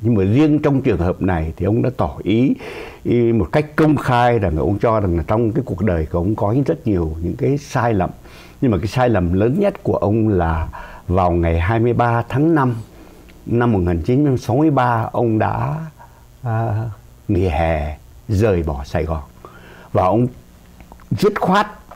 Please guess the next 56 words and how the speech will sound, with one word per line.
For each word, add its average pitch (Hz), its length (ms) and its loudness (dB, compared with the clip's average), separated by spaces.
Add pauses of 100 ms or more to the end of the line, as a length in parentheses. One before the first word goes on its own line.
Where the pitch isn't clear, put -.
(160)
sau 135 200 2
này 113 140 2
có 120 100 0
nhiều 127 380 4
những 110 140 0
chi 131 140 0
tiết 147 220 0
khác 180 280 -2
cho 123 140 0
thấy 117 220 0
như 151 160 2
vậy, 104 160 2 (380)
ông 127 220 2
dứt 185 240 2
khoát 170 240 0
ông 139 180 2
nói 135 260 2
rằng 117 320 2
nếu 175 280 4
mà 214 60 6
ông 165 260 4
ở 104 160 2
lại, 90 300 0 (240)
ông 127 180 0
không, 156 240 0 (120)
ông 131 160 0
có 165 160 2
mặt 170 240 0
ở 101 80 0
Sài 101 180 0
Gòn 90 260 2 (360)
thì 92 120 0
chắc 156 300 -2
chắn 151 300 2
tình 104 120 2
hình 85 220 0
nó 90 100 0
đã 120 120 -2
khác. 156 300 -2 (560)
Và 95 220 2
ông 90 240 2
ấy 123 140 2
làm 101 160 2
ăn 127 240 2
năn 117 240 2
về 92 100 0
cái 113 160 -2
chuyện 127 260 0
đó, 92 280 2
và 143 140 0
ông 90 180 0
cho 104 200 0
rằng 85 160 -2
là 80 100 0
cái 92 280 -2
đó 113 280 0